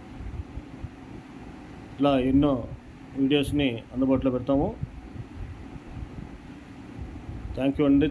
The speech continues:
చూసినందుకు అందరికీ ధన్యవాదాలు. Thank you for watching. ఇంకా ఇక్కడ చిన్నవి కూడా ఉన్నాయి. అలాగే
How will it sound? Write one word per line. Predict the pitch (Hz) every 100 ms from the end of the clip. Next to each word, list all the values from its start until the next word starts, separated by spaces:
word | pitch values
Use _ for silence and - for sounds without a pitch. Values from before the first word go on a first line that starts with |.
| -
చూసినందుకు | 139 147 135 135
అందరికీ | 127 127 127
ధన్యవాదాలు. | 127 131 131 131 143 - - - - - -
Thank | 127 131
you | 127
for | 135 117
watching. | 117 127 135 151 - - - - - - - - - - - - - - - - - - - - - - - - - - - - - - - - - - - -
ఇంకా | 120 139
ఇక్కడ | 135 127 127
చిన్నవి | 131 135
కూడా | 131 131
ఉన్నాయి. | 131 127 143 - - - - - - - - - - -
అలాగే | 139 139